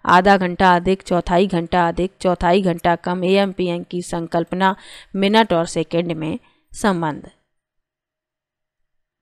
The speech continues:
अगला प्रश्न है, राष्ट्रीय पाठ्यचर्या की रूपरेखा दो हज़ार पाँच में उल्लिखित गणित की लंबी आकृति संकेत करती है।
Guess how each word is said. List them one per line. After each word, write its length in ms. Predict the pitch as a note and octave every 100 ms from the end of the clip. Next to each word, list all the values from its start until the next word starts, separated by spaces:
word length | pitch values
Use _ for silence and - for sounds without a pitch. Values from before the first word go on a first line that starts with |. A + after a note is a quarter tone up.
| _ _ _ _ D#3+
अगला 280 | G3+ A#3+
प्रश्न 300 | A#3+ A3 A3+
है, 140 | G#3+ G#3
राष्ट्रीय 680 | G3+ G3+ G#3+ - A3 A#3+ B3
पाठ्यचर्या 680 | - F#3+ G3+ G3+ G3 F#3 F3+
की 160 | G#3
रूपरेखा 560 | F#3+ G#3 F#3+ F#3+ G3+ F#3+
दो 160 | F3+
हज़ार 280 | F3 F3 F3+
पाँच 360 | F3 G3 G3+ -
में 120 | F#3
उल्लिखित 480 | F3+ F3+ E3+ G3 G3
गणित 340 | G3 G3+ A3
की 140 | - F#3+
लंबी 420 | F3 F3+ G3+ G#3+
आकृति 460 | F3 - F3 G#3
संकेत 500 | G3 F3+ E3 F3 F#3
करती 380 | - G#3 - E3
है। 200 | D3+ C#3+